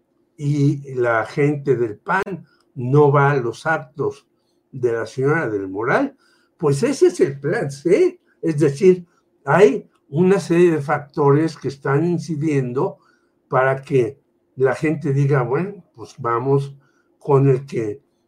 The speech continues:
está unificado", porque ya la, también la señora Claudia Sheinbaum dice, "Pues si yo llego a la presidencia de la República, primero a la candidatura y luego a la presidencia, yo les doy posiciones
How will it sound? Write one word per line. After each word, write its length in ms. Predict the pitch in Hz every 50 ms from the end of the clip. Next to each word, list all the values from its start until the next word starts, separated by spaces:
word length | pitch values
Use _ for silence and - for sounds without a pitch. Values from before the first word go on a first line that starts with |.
| _ _
está 360 | 135 127 - - - 135 135
unificado", 840 | 139 143 147 151 147 139 160 160 143 - 175 160 151 147 151 143 139
porque 340 | 139 117 - - - 98
ya 200 | 98 110 131 135
la, 360 | 131 135 147 151 139 139 139 _ _
también 360 | - 131 120 123 131 143 143
la 80 | 147 123
señora 300 | - - 104 107 117 -
Claudia 480 | - - 113 101 104 104 110 139 170 147
Sheinbaum 680 | 139 - 180 151 117 110 113 127 143 165 165 135 104
dice, 420 | 104 107 - - - - 107 - _ _ _ _ _ _ _ _ _ _ _ _ _
"Pues 200 | 113 104 95 -
si 200 | - - 95 90
yo 280 | 92 101 120 131 143 165
llego 640 | 139 139 143 143 135 123 135 139 165 185 - - _ _ _ _ _ _ -
a 80 | 123
la 180 | 113 110 107 -
presidencia 580 | 113 101 - - 123 117 127 143 139 139 143 139
de 60 | 135
la 100 | 127 123
República, 680 | 117 120 107 - - 127 135 143 139 139 139 165 139 -
primero 400 | 104 104 101 98 110 123 123 120
a 40 | 131
la 140 | 143 139 139
candidatura 680 | - 147 135 127 139 143 135 135 - - 139 143 143 135
y 20 | 110
luego 280 | 101 104 113 120 131
a 60 | 135
la 100 | 135 131
presidencia, 800 | - 147 139 139 143 156 139 135 139 127 139 170 202 - - - _ _ _ _ _ _ _ _ _ _ _ _ - - - 131
yo 220 | 120 127 143 156 160
les 260 | 151 135 113 - -
doy 400 | - 135 143 147 143 139 139 - - - _ _ _ _ _ _ _ _ _
posiciones 960 | - 139 120 - 127 120 - - - 143 139 139 139 139 143 147 143 - -